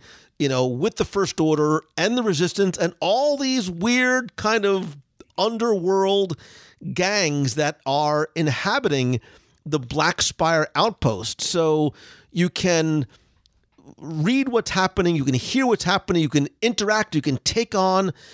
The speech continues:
different jobs. So you mentioned, uh, Hondo Ohnaka, which, by the way, the audio animatronic is remarkable.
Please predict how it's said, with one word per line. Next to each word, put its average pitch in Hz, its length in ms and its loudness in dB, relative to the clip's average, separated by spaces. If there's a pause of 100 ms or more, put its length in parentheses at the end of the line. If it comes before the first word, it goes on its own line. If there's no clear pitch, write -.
(220)
different 165 380 0
jobs. 147 460 0
So 147 60 0
you 139 140 2
mentioned, 139 560 0 (340)
uh, 123 180 0
Hondo 156 360 0
Ohnaka, 143 340 0
which, 127 300 -4 (140)
by 135 140 2
the 131 80 0
way, 131 140 2
the 127 180 -2
audio 135 260 0
animatronic 120 640 -2 (240)
is 123 420 -2 (340)
remarkable. 143 840 2